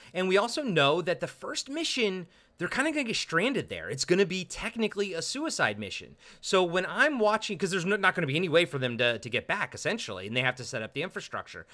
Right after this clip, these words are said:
But when I'm watching this and they start playing with the themes of, like, essentially they're all stranded on that planet and the whole rest of the universe has moved on, I was like, "Wow, like, is that what it's gonna feel like as we move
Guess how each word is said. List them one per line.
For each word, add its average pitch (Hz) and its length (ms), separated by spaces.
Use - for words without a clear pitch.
But 220 120
when 233 120
I'm 302 140
watching 247 360
this 330 280
and 202 100
they 196 60
start 196 280
playing 208 240
with 202 140
the 160 60
themes 208 360
of, 156 120
like, 147 260
essentially 180 520
they're 143 260
all 165 140
stranded 135 600
on 220 140
that 226 180
planet 247 440
and 135 220
the 127 60
whole 156 200
rest 151 240
of 185 60
the 151 60
universe 180 420
has 131 120
moved 139 260
on, 175 340
I - 60
was 175 100
like, 170 140
"Wow, 165 460
like, 127 180
is 131 120
that 147 240
what 196 140
it's 139 160
gonna 147 180
feel 254 340
like 139 280
as 147 320
we 175 180
move 165 580